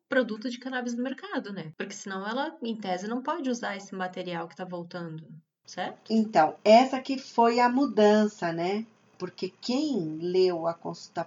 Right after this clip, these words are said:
Speaker 2: pública e discutiu não tinha esse cenário lá atrás, né? Entendeu? E hoje já entra com essa necess-, quer dizer, não tem essa necessidade, porque você tem os cinco anos,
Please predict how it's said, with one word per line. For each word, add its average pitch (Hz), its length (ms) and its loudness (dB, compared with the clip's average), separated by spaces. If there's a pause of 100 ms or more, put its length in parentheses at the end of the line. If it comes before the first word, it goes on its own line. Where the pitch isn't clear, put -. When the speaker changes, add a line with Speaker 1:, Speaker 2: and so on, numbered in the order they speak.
(120)
Speaker 2:
pública 175 580 0
e 160 140 -6
discutiu 185 1000 -4
não 202 360 0
tinha 233 520 -2
esse 214 220 4
cenário 208 580 0
lá 233 120 0
atrás, 196 500 -2
né? 175 220 -10 (1200)
Entendeu? 180 640 4 (380)
E 185 180 -2
hoje 185 1000 4 (140)
já 190 340 -2
entra 214 460 -2
com 226 140 -2
essa 214 180 -2
necess-, 214 340 -6
quer 196 100 2
dizer, 175 140 0
não 175 160 -2
tem 185 140 -4
essa 175 140 -6
necessidade, 175 720 -4
porque - 200 -10
você - 160 -6
tem 175 220 -2
os 175 80 -4
cinco 180 300 -6
anos, 190 240 -2